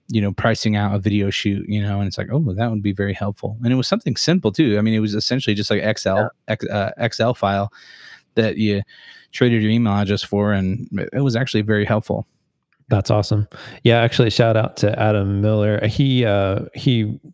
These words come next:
Speaker 2: turned me on to this idea 'cause I think he did something very similar. He had actually purchased, I think, a spreadsheet that does, like, a pricing calculator for video shoots where it factors in all these complex things like
Speaker 1: Yeah.
Speaker 2: how many shooters do you need, you know, what equipment do you need to rent,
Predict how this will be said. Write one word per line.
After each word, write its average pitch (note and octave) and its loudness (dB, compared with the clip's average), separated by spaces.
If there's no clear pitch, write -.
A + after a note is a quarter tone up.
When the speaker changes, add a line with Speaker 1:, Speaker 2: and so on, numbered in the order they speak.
Speaker 2:
turned A#2+ 4
me A2 4
on G#2+ 4
to G#2 2
this G#2 2
idea G#2+ 2
'cause - 0
I A#2 4
think C3 2
he C#3 0
did A#2 2
something G2+ 0
very G#2+ 2
similar. A2 0
He C#3 0
had B2 2
actually G#2 0
purchased, A2+ -2
I G#2+ 2
think, G2+ -2
a G2+ 2
spreadsheet G#2 -2
that - -2
does, G2+ 0
like, G2+ 0
a F#2+ -2
pricing G#2 -2
calculator A2+ 0
for G#2 -4
video A2 2
shoots A#2+ -2
where F#2+ 0
it F2+ -4
factors G2 0
in G2+ 2
all A#2+ 6
these A2+ 2
complex G2 0
things G2+ 0
like F#2 2
Speaker 1:
Yeah. G#2 -2
Speaker 2:
how G#2+ 4
many F#2+ 0
shooters C3+ 2
do C3 4
you B2 4
need, A#2 2
you G2 2
know, F#2 2
what F#2+ 2
equipment G#2 0
do - -2
you A2 2
need G#2 0
to G2+ 0
rent, G2 0